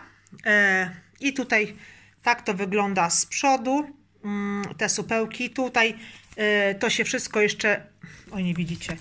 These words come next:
Tutaj to, co jest nie tak, to się to naciągnie, bo trzeba sobie wziąć pal-,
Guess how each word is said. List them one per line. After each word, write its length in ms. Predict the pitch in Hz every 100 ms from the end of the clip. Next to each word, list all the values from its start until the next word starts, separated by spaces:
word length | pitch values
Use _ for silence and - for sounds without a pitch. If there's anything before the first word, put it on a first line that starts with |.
| - _ _ -
Tutaj 360 | 262 247 208 202
to, 380 | - 196 190 233 - _ _
co 120 | - 202
jest 200 | 196 208
nie 120 | 202
tak, 340 | 202 180 -
to 160 | - 202
się 140 | 202
to 260 | 196 196 -
naciągnie, 640 | 202 226 226 233 190 190
bo 120 | 185 185
trzeba 180 | 214
sobie 200 | 180 196
wziąć 320 | 175 196 190 -
pal-, 360 | 233 220 208